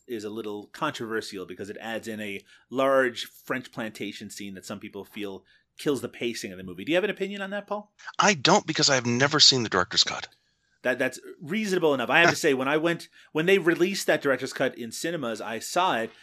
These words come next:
Speaker 1: and I have to say, having not seen Apocalypse Now for a while, it, it, it really does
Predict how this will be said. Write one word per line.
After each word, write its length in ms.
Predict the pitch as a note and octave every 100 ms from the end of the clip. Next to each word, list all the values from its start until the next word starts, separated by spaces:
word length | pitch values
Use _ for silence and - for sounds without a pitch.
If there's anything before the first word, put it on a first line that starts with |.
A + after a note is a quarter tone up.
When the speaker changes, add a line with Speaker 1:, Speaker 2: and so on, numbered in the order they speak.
| -
Speaker 1:
and 120 | B2+ C3
I 140 | C3+
have 220 | D3 D#3+
to 80 | D3
say, 380 | C3+ D#3 C#3 A2+
having 280 | - C3 B2
not 220 | B2+ D3
seen 380 | - E3 D#3 C#3
Apocalypse 380 | A#2 B2 B2 G2+
Now 100 | A#2
for 140 | - G#2+
a 60 |
while, 300 | G#2 A#2 G2+ - - _ _
it, 140 | E3 D#3+ -
it, 180 | E3 - -
it 240 | E3 B2
really 260 | E3+ F3 C#3+
does 580 | D#3+ D#3 C3 A#2 -